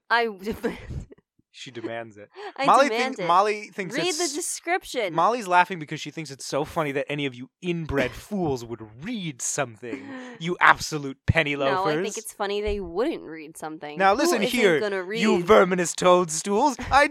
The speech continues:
Speaker 2: dare you to read. <laughs> In fact, I dare you to read a book. <laughs>
Speaker 1: I don't, I'm not daring anyone to read a book.
Speaker 2: Listen
Speaker 1: You
Speaker 2: to
Speaker 1: can't
Speaker 2: you.
Speaker 1: dare people to do things you yourself wouldn't do.
Speaker 2: I've read books.
Speaker 1: No, I don't.
Speaker 2: Oh, you don't
Speaker 1: I
Speaker 2: read
Speaker 1: mean, I
Speaker 2: books.
Speaker 1: have, but
Speaker 2: Wait,
Speaker 1: I'm not,
Speaker 2: when's
Speaker 1: I
Speaker 2: the,
Speaker 1: don't
Speaker 2: when's the last time
Speaker 1: currently
Speaker 2: you read a
Speaker 1: Well,
Speaker 2: book?
Speaker 1: I'm reading that book now.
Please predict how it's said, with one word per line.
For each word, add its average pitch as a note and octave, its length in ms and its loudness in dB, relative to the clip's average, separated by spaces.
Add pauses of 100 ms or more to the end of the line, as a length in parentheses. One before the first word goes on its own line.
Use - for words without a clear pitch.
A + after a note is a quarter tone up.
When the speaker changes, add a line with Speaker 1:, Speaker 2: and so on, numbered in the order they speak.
(100)
Speaker 2:
dare D#4+ 340 12
you G#3 160 4
to F#3 100 4
read. F3 720 -2 (100)
<laughs> - 120 -18
In A3+ 140 0
fact, A3+ 360 8 (160)
I F#3 120 0
dare B2+ 280 -6
you A#2+ 140 -16
to A3+ 160 -12
read B3 200 -8
a F4+ 60 0 (320)
book. - 600 2
<laughs> - 100 -8
Speaker 1:
I F#4+ 220 12
don't, C#4+ 100 6
I'm D4+ 280 10
not A#3+ 220 0
daring F#3 320 0
anyone F3+ 220 -4
to F3+ 80 -6
read E3 140 -10
a E3+ 80 -8
book. E3+ 180 -4
Speaker 2:
Listen C4+ 220 -2
Speaker 1:
You - 40 -4
Speaker 2:
to - 80 -2
Speaker 1:
can't F4 180 8
Speaker 2:
you. A3 40 -10
Speaker 1:
dare A3+ 260 2
people G#3+ 320 -4
to G3 60 -2
do G3 180 -4
things F#3 300 -6
you G3 80 -10
yourself F3 640 -6
wouldn't F#3 380 -10
do. D#3+ 340 -10
Speaker 2:
I've F4+ 180 -10
read F2 220 -16
books. - 500 -20 (180)
Speaker 1:
No, - 260 -8
I D4+ 320 2
don't. D#3+ 280 -6
Speaker 2:
Oh, D4 320 8
you A#3+ 280 -6
don't C4 200 0
Speaker 1:
I C#4 60 2
Speaker 2:
read D#4 60 4
Speaker 1:
mean, D#4+ 120 4
I C#4 140 8
Speaker 2:
books. A#3+ 160 2
Speaker 1:
have, A#3 460 4
but A#3+ 120 -2
Speaker 2:
Wait, C4 120 4
Speaker 1:
I'm B3+ 60 0
not, C4 40 4
Speaker 2:
when's C#4+ 100 8
Speaker 1:
I C4+ 40 6
Speaker 2:
the, C#4 100 2
Speaker 1:
don't C4+ 100 2
Speaker 2:
when's C#4 180 2
the - 40 0
last - 120 4
time C4+ 80 -4
Speaker 1:
currently B3+ 180 0
Speaker 2:
you G#3+ 60 -2
read F#3+ 160 4
a - 20 2
Speaker 1:
Well, D#4+ 160 4
Speaker 2:
book? E4+ 60 6
Speaker 1:
I'm D#4+ 120 0
reading F4 220 0
that E4+ 240 0
book C4+ 240 -2
now. C#4 720 -2